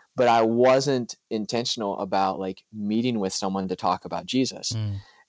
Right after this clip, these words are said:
Speaker 1: And I remember even when I was serving as a Protestant minister on, on a campus, we had some of the Cru,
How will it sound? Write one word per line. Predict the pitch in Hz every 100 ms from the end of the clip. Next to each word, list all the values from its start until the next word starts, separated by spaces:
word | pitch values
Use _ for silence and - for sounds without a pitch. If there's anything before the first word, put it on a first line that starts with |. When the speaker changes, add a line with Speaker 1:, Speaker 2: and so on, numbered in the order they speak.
| _ _ 113
Speaker 1:
And | 123
I | 117 143
remember | 156 147
even | 123 139 135
when | 120
I |
was | 113
serving | 139 131 127 -
as | 120 113 -
a | 104
Protestant | 123 110 - 95
minister | 107 110 104 98
on, | 95 98 - -
on | 98
a | 95
campus, | 127 139 95 98 - _ _ -
we | 123
had | 123 113 104 98
some | 120
of | 104
the |
Cru, | 101 - 147 160 117